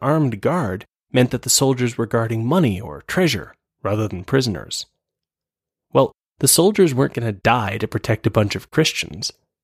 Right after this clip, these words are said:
They ran. And so it was that Dionysius, who had prepared himself mentally for martyrdom, was woken up by a bunch of drunken, happy farmers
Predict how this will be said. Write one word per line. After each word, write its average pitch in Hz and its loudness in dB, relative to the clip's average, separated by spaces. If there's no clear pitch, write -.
They 110 0
ran. 107 -2
And 123 2
so 214 -4
it 202 -8
was 120 -2
that 127 2
Dionysius, 139 0
who 131 0
had 123 2
prepared 139 2
himself 107 -2
mentally 107 0
for - -6
martyrdom, 101 -4
was 120 0
woken 135 4
up 123 0
by 110 0
a 113 0
bunch 117 0
of 101 -4
drunken, 117 -2
happy 117 -2
farmers 107 -2